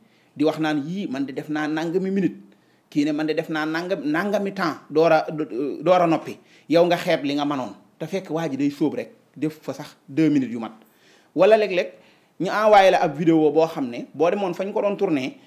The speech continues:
boo moytuwul day dagg, ñiy monté, muy, muy reprendre, ñiy monté,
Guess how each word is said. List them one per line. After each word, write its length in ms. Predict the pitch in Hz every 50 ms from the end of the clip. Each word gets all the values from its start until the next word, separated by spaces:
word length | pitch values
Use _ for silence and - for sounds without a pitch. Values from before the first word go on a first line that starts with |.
| _ _ _ _ -
boo 160 | 143 160 190
moytuwul 380 | 202 208 202 196 196 180 165 151
day 200 | 147 170 175 160
dagg, 220 | 160 170 156 143 151 175 190 220 190
ñiy 200 | 143 139 151 160 165
monté, 440 | 170 170 170 170 165 170 170 214 - _ _ _ _ _ _ 139
muy, 300 | 139 151 160 165 165 160
muy 240 | 156 147 160 170 170 175
reprendre, 500 | 175 175 175 170 165 165 165 160 160 156
ñiy 180 | 147 160 165 170
monté, 400 | 165 170 170 175 165 170 175